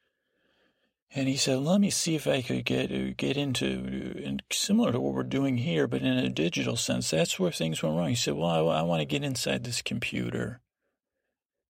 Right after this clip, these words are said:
And he wanted to combine his feet. He said he wanted to be Kyle MacLachlan from Twin Peaks, which I remember that show.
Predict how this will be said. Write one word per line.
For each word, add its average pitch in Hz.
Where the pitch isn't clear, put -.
And 139
he 160
wanted 170
to 143
combine 127
his 117
feet. 143
He 160
said 151
he 151
wanted 151
to 143
be 135
Kyle 143
MacLachlan 131
from 113
Twin 131
Peaks, 120
which -
I 160
remember 165
that 147
show. 127